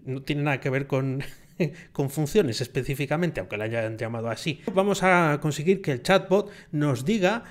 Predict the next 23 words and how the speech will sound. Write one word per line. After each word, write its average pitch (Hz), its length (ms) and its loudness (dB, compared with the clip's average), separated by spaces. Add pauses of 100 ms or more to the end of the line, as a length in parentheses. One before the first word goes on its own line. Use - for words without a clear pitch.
(140)
eh, 110 640 -6
cuál 151 200 4
es 170 120 2
el 156 100 0
tiempo 165 420 0
en 131 140 -4
función 143 320 -2
de 156 80 0
nuestra 143 300 -4
pregunta, 143 560 -2
que, 104 240 -6 (180)
eh, 98 380 -14
bueno, 131 160 -8
pues 117 120 -6
nosotros 117 380 -6
no 139 120 -2
tenemos 135 260 -4
por 127 160 -6
qué 127 160 -2
decirle 117 340 -4
el 113 80 -4
parámetro 113 640 -4
específico. 123 720 -4